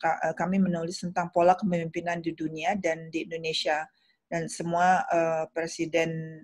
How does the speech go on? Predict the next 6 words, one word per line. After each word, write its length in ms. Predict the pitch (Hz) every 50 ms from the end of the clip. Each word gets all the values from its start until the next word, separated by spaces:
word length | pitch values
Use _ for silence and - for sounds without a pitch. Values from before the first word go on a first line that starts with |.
| 190 - _ _ _ _ _ _ _ _ _ _ _ _ _ _ _ - _ _ -
membahas 400 | 180 175 175 170 165 180 185 185
semua 200 | - 185 190 190 196
presiden 400 | 185 180 175 185 175 180 175 175
kita 280 | 175 170 - 180 175
waktu 360 | 170 160 - - - 147 160 165
itu. 280 | 165 - 165 156 147 151